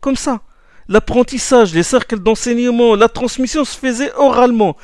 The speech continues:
Attention, c'est des siècles, siècles après siècles. La transmission se faisait orale. Bien sûr, ça a été consigné plus tard dans les livres, mais la transmission était orale. Même jusqu'à aujourd'hui,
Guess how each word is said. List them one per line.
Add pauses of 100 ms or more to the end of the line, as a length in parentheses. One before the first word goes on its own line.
(100)
Attention,
c'est
des
siècles,
siècles
après
siècles. (880)
La
transmission
se
faisait
orale. (280)
Bien
sûr,
ça
a
été
consigné
plus
tard
dans
les
livres, (240)
mais
la
transmission
était (100)
orale.
Même
jusqu'à
aujourd'hui,